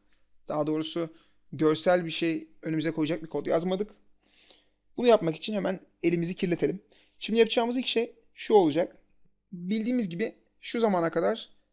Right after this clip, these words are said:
göreli yani relatif bu konumlandırmadan bahsettik.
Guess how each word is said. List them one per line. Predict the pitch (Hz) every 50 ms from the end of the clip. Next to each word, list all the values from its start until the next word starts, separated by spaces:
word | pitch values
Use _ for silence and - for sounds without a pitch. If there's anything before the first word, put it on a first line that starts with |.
| _ _ _ _ _ _ _ _ - - - -
göreli | 147 147 175 185 185 196 202 208 226 247 - -
yani | 175 175 165 165 170 180 202 - - -
relatif | 160 180 185 180 - - 151 - - _ -
bu | 165 - -
konumlandırmadan | - 175 170 175 175 175 180 180 180 196 196 202 208 202
bahsettik. | 202 208 - 214 - - 208 - - -